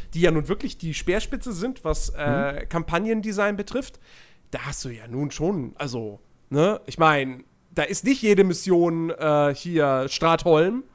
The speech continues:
Speaker 1: falls dich, äh, erinnerst,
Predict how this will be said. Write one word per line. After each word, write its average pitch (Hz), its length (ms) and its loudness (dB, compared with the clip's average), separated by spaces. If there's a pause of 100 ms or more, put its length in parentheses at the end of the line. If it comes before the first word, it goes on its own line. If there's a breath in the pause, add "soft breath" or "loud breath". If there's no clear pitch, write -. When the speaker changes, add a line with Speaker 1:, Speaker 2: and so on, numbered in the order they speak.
(1080 soft breath)
Speaker 1:
falls 175 200 -2
dich, - 340 -10
äh, 185 280 -8
erinnerst, 202 540 -2